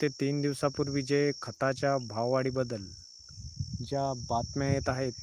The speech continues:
त्या अफवा असल्याची शक्यता आहे आणि तशीच बातमी ॲग्रोवनला या ठिकाणी आलेली आहे. जे खताच्या किमतीमध्ये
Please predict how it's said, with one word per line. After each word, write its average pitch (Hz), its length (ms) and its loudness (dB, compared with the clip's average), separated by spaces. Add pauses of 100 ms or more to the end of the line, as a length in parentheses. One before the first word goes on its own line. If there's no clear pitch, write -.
त्या 135 360 0 (420)
अफवा 139 400 6
असल्याची 139 460 -2
शक्यता 131 480 -2
आहे 123 240 -2 (1160)
आणि 120 220 -2 (120)
तशीच 135 300 -2
बातमी 135 420 2 (360)
ॲग्रोवनला 135 640 0
या 131 120 2
ठिकाणी 131 400 -4
आलेली 123 320 -2
आहे. 117 200 -4 (1500)
जे 143 320 4 (100)
खताच्या 139 440 2 (100)
किमतीमध्ये 135 680 0